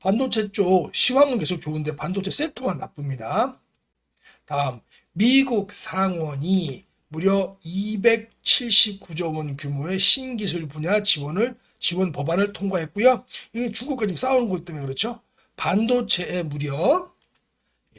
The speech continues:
오십팔 조 원을 지조-, 지원하는 지원법을 통과시켰다고 하네요. 뭐 상원 통과됐으면 하원도 또 통과될 확률이 높겠죠. 세 번째는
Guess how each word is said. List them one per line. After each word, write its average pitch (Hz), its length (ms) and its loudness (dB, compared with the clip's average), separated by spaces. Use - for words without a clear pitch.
오십팔 202 760 2
조 277 180 -2
원을 202 220 2
지조-, 147 380 -4
지원하는 175 720 2
지원법을 147 760 -4
통과시켰다고 151 760 -6
하네요. 180 280 -6
뭐 202 100 -12
상원 320 360 0
통과됐으면 233 720 0
하원도 202 680 -2
또 139 100 -18
통과될 170 360 -8
확률이 170 260 -8
높겠죠. 190 760 2
세 226 240 0
번째는 190 920 4